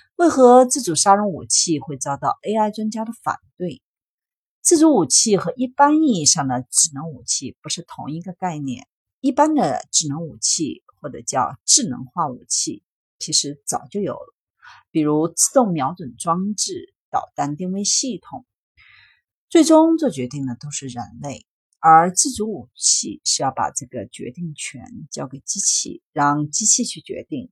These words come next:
是否进行人类的毁灭性打击。自主武器有可能成为恐怖主义的武器，暴君和恐怖分子都可以利用它来对付无辜的人群。他们不会理会任何的道德限制，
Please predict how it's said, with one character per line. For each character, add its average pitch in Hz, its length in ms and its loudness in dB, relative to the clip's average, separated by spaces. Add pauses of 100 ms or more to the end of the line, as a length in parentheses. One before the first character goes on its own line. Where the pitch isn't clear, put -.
是 - 240 2
否 - 360 -2
进 147 180 -10
行 - 320 -14
人 127 220 -10
类 143 160 -10
的 - 100 -20 (140)
毁 - 360 -10
灭 190 200 -6
性 135 240 -6
打 - 100 -8 (140)
击。 139 340 -14 (1200)
自 359 160 4
主 320 120 8
武 214 120 4
器 - 240 0
有 170 160 2
可 165 120 -10
能 131 160 -6
成 135 220 -4
为 131 300 -6
恐 - 240 -12
怖 202 160 -6
主 - 280 -14
义 285 220 -8
的 - 160 -16 (300)
武 - 200 -20
器， - 440 -4 (180)
暴 190 180 6
君 226 320 0
和 202 140 -10
恐 - 220 -14
怖 - 80 -14
分 247 280 0
子 - 360 -6
都 262 100 -6
可 185 240 -6
以 160 140 2
利 139 120 -2
用 135 220 -2
它 139 200 -10
来 131 120 -6
对 135 220 -12
付 - 320 -18
无 147 160 -10
辜 262 260 -10
的 220 140 -4
人 113 200 -14
群。 - 320 -18 (760)
他 - 120 -2
们 311 140 4
不 185 140 2
会 240 280 2
理 170 140 -4
会 156 260 -6
任 285 220 -4
何 135 220 -10
的 131 80 -6
道 131 220 -6
德 127 100 -12
限 139 320 -6
制， - 280 -8